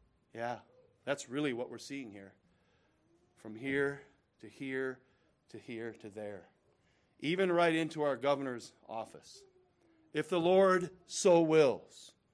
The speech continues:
he will indeed save his elect.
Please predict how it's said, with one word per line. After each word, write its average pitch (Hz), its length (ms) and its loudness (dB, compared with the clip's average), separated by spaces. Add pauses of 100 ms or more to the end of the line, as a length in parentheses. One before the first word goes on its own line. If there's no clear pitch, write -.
(260)
he 127 140 -8
will 139 240 0
indeed 127 540 -4 (400)
save 123 600 -6 (520)
his 104 500 -8 (720)
elect. 90 580 -16